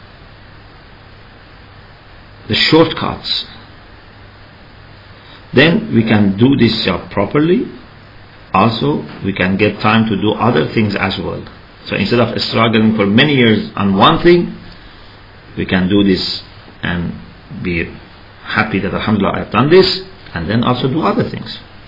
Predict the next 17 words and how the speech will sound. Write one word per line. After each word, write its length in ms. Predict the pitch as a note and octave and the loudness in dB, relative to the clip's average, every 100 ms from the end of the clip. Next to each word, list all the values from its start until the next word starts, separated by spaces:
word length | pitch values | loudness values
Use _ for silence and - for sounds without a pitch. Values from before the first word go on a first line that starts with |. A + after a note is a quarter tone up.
| - - - - - - - - | -20 -20 -20 -20 -20 -20 -18 -4
So 260 | - B2 | 2 4
we 400 | A2 C3 B2+ - - | 4 4 4 2 2
always 360 | G3 A3+ C3+ | 4 6 6
should 160 | G#2+ A2 | 4 2
ask 260 | - F#2 - | 0 -4 -4
Allah 240 | F2+ F2+ | -4 -4
subhanahu 480 | F2 F#2+ F#2 F2+ F#2 | -6 -6 -8 -8 -6
wa 80 | F#2+ | -6
ta'ala 300 | F#2 F#2+ - | -6 -6 -8
to 100 | F#2 - - - | -12 -14 -18 -12
show 360 | - - G2+ | -6 -2 0
us 380 | F#2+ F2 - - - - - - - - - - - - | 0 -2 -2 -6 -10 -20 -20 -20 -20 -20 -20 -20 -10 2
easiest 600 | B2 G#2+ G2 E2 - - - - - - - - - - - - - - - - - - - - - - - | 2 4 0 -4 -6 -12 -20 -20 -20 -20 -20 -20 -20 -20 -20 -20 -20 -20 -20 -20 -20 -20 -20 -20 -20 -20 -6
ways 460 | G2+ F#2+ D#2 D2 - - - - - - - - - - - | 0 0 0 -6 -12 -16 -20 -20 -20 -20 -20 -20 -20 -20 -10
for 100 | F2+ | -8
doing 280 | E2+ G2 F2 | -4 -4 -4
things. 420 | - - - - | -6 -10 -10 -12